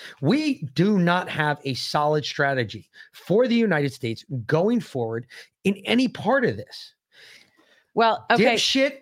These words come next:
Speaker 1: and Dipshit Two are both so confused as to what's going on in Ukraine,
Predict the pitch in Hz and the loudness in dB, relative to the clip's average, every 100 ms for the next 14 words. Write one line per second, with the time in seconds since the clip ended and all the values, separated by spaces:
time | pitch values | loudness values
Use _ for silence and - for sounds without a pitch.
0 | _ 175 170 123 185 233 - 240 240 - | _ -2 0 2 0 0 0 0 -2 -2
1 | - 240 131 123 147 - _ _ 165 170 | -2 0 0 -4 -8 -20 _ _ 0 2
2 | 139 - - 196 196 156 - - 214 226 | 0 -6 0 2 2 -2 -4 -2 0 0
3 | 226 226 - 240 240 - 175 185 - 160 | 0 -2 0 0 0 -2 0 -2 -2 -4
4 | 143 165 214 - 226 214 196 190 170 156 | -2 0 -2 0 0 2 2 2 2 0
5 | 269 - 160 117 120 | 0 -2 -4 -4 -6